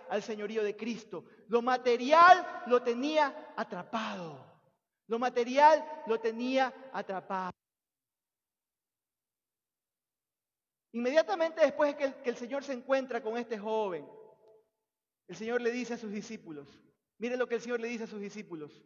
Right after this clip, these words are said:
"En verdad les digo que es difícil que un rico entre en el reino de los cielos", ¿no?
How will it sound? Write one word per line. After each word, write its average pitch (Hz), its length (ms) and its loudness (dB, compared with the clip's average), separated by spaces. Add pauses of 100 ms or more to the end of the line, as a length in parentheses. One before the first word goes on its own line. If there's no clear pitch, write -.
(540)
"En 208 160 -4
verdad 226 320 2
les 240 160 -2
digo 220 340 -6 (440)
que 247 240 8
es - 240 -6
difícil 240 1160 -4
que 233 140 2
un 208 240 -4
rico 214 680 -2 (320)
entre 247 840 6
en 226 160 -4
el 226 120 -2
reino 247 440 0
de 220 80 -4
los 196 160 -6
cielos", 202 580 -6 (300)
¿no? 190 220 -8